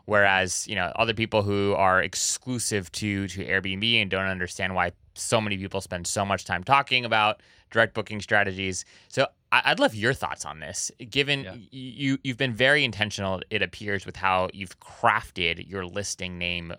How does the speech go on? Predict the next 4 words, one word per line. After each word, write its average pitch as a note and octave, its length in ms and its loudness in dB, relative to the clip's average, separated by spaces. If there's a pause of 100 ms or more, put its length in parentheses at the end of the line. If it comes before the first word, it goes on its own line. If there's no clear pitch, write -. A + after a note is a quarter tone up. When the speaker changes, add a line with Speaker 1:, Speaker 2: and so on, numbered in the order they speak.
(160)
Speaker 1:
for G2+ 680 2 (100)
Airbnb. D#2+ 680 -2 (800)
Uh, A2+ 80 -2 (140)
w-, C#3+ 240 -8